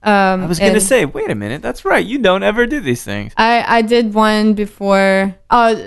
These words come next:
Speaker 1: the reason I would do a competition I was joking about is, is strictly for money.
Speaker 2: Sure.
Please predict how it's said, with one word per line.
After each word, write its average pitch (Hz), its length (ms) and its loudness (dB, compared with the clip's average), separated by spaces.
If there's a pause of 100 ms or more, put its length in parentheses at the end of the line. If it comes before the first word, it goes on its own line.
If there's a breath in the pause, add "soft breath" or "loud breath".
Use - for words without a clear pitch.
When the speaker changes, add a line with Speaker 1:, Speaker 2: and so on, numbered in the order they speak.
(140)
Speaker 1:
the 214 240 0
reason 262 300 4
I 208 160 2
would 208 160 0
do 202 120 2
a 208 40 2
competition 185 540 -2
I 170 100 -6
was 170 220 -6
joking 165 280 -8
about 165 260 -8
is, 165 280 -12
is 160 140 -16
strictly 226 400 2
for 269 120 -4
money. 226 520 0
Speaker 2:
Sure. 110 420 -6